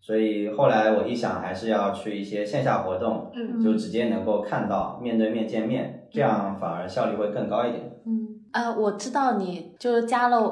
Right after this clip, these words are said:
Speaker 3: 我们那个高中的校友相亲群之后，你也有自己组很多桌游局嘛。
Speaker 1: 对。
Speaker 3: 然后在那个过程有没有什么体会？因为你说你之前很宅，但是现在变成了一个组局的人，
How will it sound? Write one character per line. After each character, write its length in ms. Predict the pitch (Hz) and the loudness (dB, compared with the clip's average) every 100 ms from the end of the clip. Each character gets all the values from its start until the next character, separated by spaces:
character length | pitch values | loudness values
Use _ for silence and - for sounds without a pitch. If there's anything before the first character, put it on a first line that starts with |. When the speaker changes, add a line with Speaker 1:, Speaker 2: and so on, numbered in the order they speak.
| - | -2
Speaker 3:
我 200 | 190 - | -6 -4
们 200 | 170 175 | -4 -4
那 160 | 196 220 | -2 -2
个 180 | 208 190 | 0 -2
高 260 | 214 214 | 0 -2
中 220 | 220 220 220 | 0 0 2
的 100 | 202 | 0
校 320 | - 220 185 | 0 -2 0
友 80 | 175 | -4
相 220 | 208 208 | -6 -8
亲 200 | 208 226 | -2 0
群 240 | 220 180 | 0 -4
之 100 | 175 | -6
后， 180 | 202 202 | -4 -4
你 120 | 180 | -2
也 80 | 208 | -2
有 160 | 202 - | -2 -2
自 160 | 220 | -2
己 220 | 220 180 180 | -2 -2 -4
组 180 | 180 | -6
很 180 | 180 165 | -6 -6
多 140 | 165 180 | -8 -6
桌 220 | 208 214 | -2 0
游 200 | 196 180 | 0 -2
局 320 | 180 - 156 | -8 -12 -8
嘛。 360 | 160 165 165 - | -6 -8 -10 -6
Speaker 1:
对。 380 | - 170 175 - | -2 0 -2 -6
Speaker 3:
然 100 | 180 | -8
后 460 | - - 208 196 202 - - | -8 -6 -4 -4 -8 -16 -8
在 380 | 226 220 214 - - _ - | -2 -2 -4 -12 -20 _ 0
那 120 | 285 | 2
个 120 | 226 | 2
过 180 | 208 196 | 2 0
程 240 | - 180 | -2 -6
有 100 | 175 170 | -6 -6
没 100 | 175 | -6
有 100 | 175 | -6
什 160 | 175 | -8
么 140 | 165 160 | -10 -10
体 320 | - - - - | -12 -14 -14 -8
会？ 160 | 208 175 | -4 -2
因 160 | 277 | 2
为 120 | 349 320 - - | 2 2 -2 -6
你 120 | 190 | -4
说 200 | 180 254 | 0 2
你 160 | 277 - | 2 0
之 220 | - 285 | -2 -4
前 240 | 269 220 202 | -2 -2 -2
很 320 | - 180 160 | -4 -4 -4
宅， 360 | 196 156 160 220 | -2 -2 0 0
但 160 | 254 | 0
是 80 | 240 | 0
现 320 | 226 - 262 | -2 0 2
在 120 | 254 233 | 2 0
变 200 | 269 226 | 0 0
成 160 | 214 | -2
了 80 | 185 | -6
一 120 | 185 | -6
个 160 | 214 226 | -2 0
组 300 | 226 185 165 | -2 -6 -8
局 260 | - 180 180 | -10 -8 -4
的 140 | 233 | -4
人， 400 | 170 156 - | -4 -6 -8